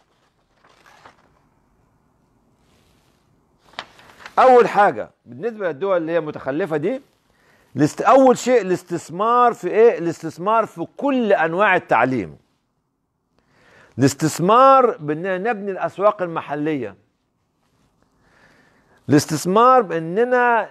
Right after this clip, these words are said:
نشجع ال-، اللي هو الت-، يعني إيه؟ الاعتماد على النفس في التوظيف، اللي احنا بنسميه سيلف امبلويمنت. والاستثما-، الاستثمار في معر-، في المعرفة،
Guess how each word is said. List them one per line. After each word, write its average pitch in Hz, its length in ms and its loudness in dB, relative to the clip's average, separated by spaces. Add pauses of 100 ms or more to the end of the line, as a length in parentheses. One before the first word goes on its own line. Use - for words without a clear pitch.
نشجع 180 880 -2 (280)
ال-، 165 600 -4 (960)
اللي 135 280 2
هو 160 460 4
الت-، - 280 -12
يعني 120 420 -2
إيه؟ 135 280 -4 (460)
الاعتماد 180 400 2
على 175 140 4
النفس 190 260 -4
في 139 80 -10
التوظيف، 151 680 -2 (420)
اللي 123 120 -6
احنا 143 120 -2
بنسميه 151 340 -4
سيلف 175 320 -2
امبلويمنت. 135 540 -2 (2250)
والاستثما-، 190 1300 2
الاستثمار 196 800 -2
في - 260 -6
معر-، 165 440 0
في 175 100 -6
المعرفة، 165 640 -2